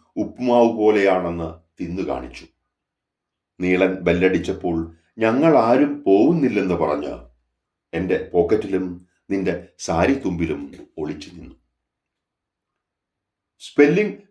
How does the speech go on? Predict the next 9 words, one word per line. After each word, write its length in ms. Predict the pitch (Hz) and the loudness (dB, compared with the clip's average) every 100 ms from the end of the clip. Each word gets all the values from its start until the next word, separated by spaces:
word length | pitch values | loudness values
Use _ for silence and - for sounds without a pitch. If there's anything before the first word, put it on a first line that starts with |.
| - | 2
തെറ്റിയതിന് 580 | 120 120 180 127 117 98 - _ - | 4 6 4 6 2 0 -4 _ -4
ഇനി 440 | 117 127 131 - | 2 4 2 -4
അടി 240 | 87 92 151 | -4 2 2
മേടിക്കേണ്ടി 680 | 107 98 139 143 151 143 143 | 4 2 4 4 4 4 4
വരില്ലെന്നോർത്ത് 840 | 113 131 131 113 107 107 107 - - - _ _ _ _ _ _ _ _ _ | 4 4 2 2 2 -2 -2 -6 -6 -14 _ _ _ _ _ _ _ _ _
നമ്മളിലെ 500 | 87 92 101 107 107 | -6 -2 0 2 0
കുട്ടികൾ 400 | 95 87 98 92 85 82 _ _ _ _ | -4 -6 -2 0 -2 -10 _ _ _ _
ചിരിയുടെ 560 | - 101 110 135 107 90 87 - _ _ | -8 -6 -2 -2 -2 -4 -6 -14 _ _
സ്മൈലികളിട്ട് 1080 | - 92 85 101 127 - 269 90 - - | -14 -4 0 0 -2 -2 -2 -2 -6 -8